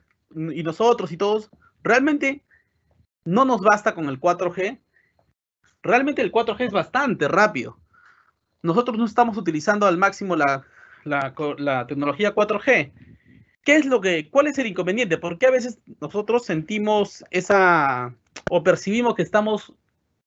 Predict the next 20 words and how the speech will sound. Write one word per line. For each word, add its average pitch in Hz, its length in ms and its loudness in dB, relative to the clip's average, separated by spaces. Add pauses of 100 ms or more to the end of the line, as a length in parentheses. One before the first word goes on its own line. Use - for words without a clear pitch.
(140)
lentos 190 500 4
en 156 140 -8
el 143 80 -8
servicio? 175 520 -4 (1120)
No 214 160 2
es 277 80 4
porque 175 220 0
el 160 80 0
cuatro 220 340 0
G 226 160 0
sea 240 200 2
lento, 214 380 2
sino 185 300 -4
es 226 280 0
porque 247 580 -4 (340)
muy 214 180 -4
probablemente 226 800 2 (640)
existan 196 600 -4
pocas 214 460 2
antenas 185 760 -4